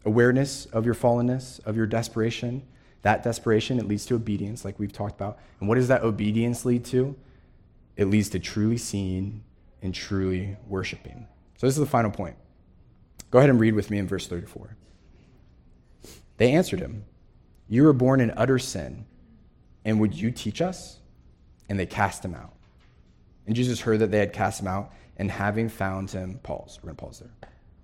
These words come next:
We need to look at for a moment, we need to break this down. What does the Pharisees' worship look like?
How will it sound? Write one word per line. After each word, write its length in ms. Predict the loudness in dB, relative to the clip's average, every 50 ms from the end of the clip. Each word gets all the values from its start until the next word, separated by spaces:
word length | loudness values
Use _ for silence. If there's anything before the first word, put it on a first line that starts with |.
| -20 -20 -20 _ _ _ -20 -20 _ _ _ -20 -20 -20 _ _ _ _ _ _ _ _ _ _ _ _ 4
We 60 | 8
need 100 | 10 10
to 60 | 10
look 220 | 10 10 8 8
at 140 | 6 4 4
for 100 | 2 0
a 40 | 0
moment, 440 | 2 2 0 0 0 -2 -2 -2 -2
we 80 | 0
need 80 | 0 2
to 40 | 2
break 220 | 0 -2 -2 -2
this 160 | -4 -6 -4
down. 200 | -2 -2 0 0
What 100 | 2 2
does 220 | 2 2 0 -2 -4
the 120 | -4 -4
Pharisees' 540 | -2 0 2 2 2 2 0 -2 -4 -6 -4
worship 420 | -4 -4 -4 -4 -6 -8 -10 -10
look 160 | -12 -14 -12 -12
like? 200 | -14 -14 -16